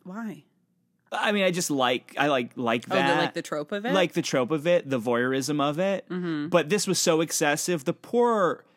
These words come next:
Speaker 2: the poor girl's gonna have j-, just, like, uh, an issue with, she's, every time she has sex now, she's gonna think someone's gonna bust in.
Speaker 1: Yeah.
Speaker 2: So, uh, that would make me really nervous. I always lock my door no matter what.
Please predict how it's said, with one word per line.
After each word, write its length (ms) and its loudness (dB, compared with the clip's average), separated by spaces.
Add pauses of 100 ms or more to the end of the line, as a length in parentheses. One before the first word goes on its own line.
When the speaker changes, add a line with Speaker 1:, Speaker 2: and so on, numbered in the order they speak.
(200)
Speaker 2:
the 80 -4
poor 280 4
girl's 340 2
gonna 200 -2
have 680 0 (220)
j-, 400 -14
just, 320 -2
like, 300 0
uh, 360 -2
an 140 -4
issue 420 2
with, 380 -4 (120)
she's, 320 -8 (360)
every 300 2
time 220 0
she 160 -2
has 100 -2
sex 340 -2
now, 140 0
she's 180 -6
gonna 180 -2
think 200 -6
someone's 340 -2
gonna 200 -4
bust 280 -6
in. 320 -6 (380)
Speaker 1:
Yeah. 220 -10
Speaker 2:
So, 440 2
uh, 100 2
that 200 4
would 100 2
make 180 0
me 100 0
really 240 0
nervous. 440 -2
I 180 4
always 360 2
lock 160 -2
my 120 0
door 200 -2
no 120 -2
matter 280 -2
what. 420 2